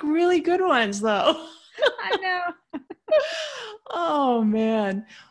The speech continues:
Speaker 1: Well, listen, so you had some tips on your website. Is there anything else that you were thinking that you, you love to share with other writers, ideas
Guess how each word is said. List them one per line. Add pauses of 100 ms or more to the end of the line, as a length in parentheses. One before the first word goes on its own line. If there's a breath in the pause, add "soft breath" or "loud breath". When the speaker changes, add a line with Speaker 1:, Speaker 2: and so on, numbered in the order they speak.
(100)
Speaker 1:
Well,
listen,
so
you
had
some
tips
on
your
website.
Is
there
anything
else
that
you
were
thinking
that
you,
you
love
to
share
with
other
writers,
ideas